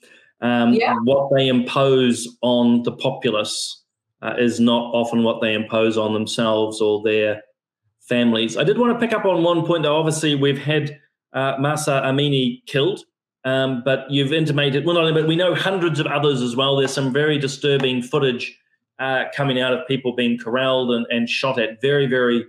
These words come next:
Speaker 1: brutal. I mean, one of, one of my concerns, and we should talk about the international and New Zealand reaction or lack of it,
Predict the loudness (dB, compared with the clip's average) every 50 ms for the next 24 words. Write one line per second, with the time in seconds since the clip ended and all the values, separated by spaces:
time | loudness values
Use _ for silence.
0 | _ _ _ _ _ _ _ _ _ 0 0 0 2 0 0 -2 -2 -2 -4 -6
1 | -6 -8 -6 -6 -6 -8 -4 -2 -2 0 0 -2 0 0 0 0 0 0 0 0
2 | 0 0 0 -2 -2 -2 -2 -2 -2 -2 0 0 0 2 0 -2 -2 -4 -10 _
3 | _ _ _ -2 0 0 2 0 0 -2 0 0 0 0 0 0 0 0 0 -2
4 | -2 0 0 0 2 0 0 -2 -2 -2 -2 -2 -4 -4 -4 -4 -2 0 0 0
5 | 0 0 -2 -2 0 0 0 2 2 0 -2 -4 -6 _ _ _ -2 -2 -2 -2
6 | -4 -6 -6 -2 -2 0 0 0 0 -2 -2 -2 -2 0 0 0 -4 -4